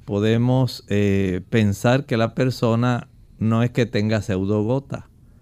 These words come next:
Pudiera estar facilitando el que en este momento, por alguna razón, pudiera ser traumática,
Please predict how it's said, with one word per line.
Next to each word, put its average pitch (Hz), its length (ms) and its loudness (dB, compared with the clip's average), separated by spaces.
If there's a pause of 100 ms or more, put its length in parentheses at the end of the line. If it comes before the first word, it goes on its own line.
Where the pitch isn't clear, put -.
(240)
Pudiera 117 400 4
estar 123 580 2
facilitando 117 1160 0 (540)
el 110 500 2
que 117 260 0
en 104 140 0
este 110 260 0
momento, 123 680 2
por 98 200 0
alguna 98 380 0
razón, 117 480 0
pudiera 110 380 0
ser 117 240 0
traumática, 107 1120 -2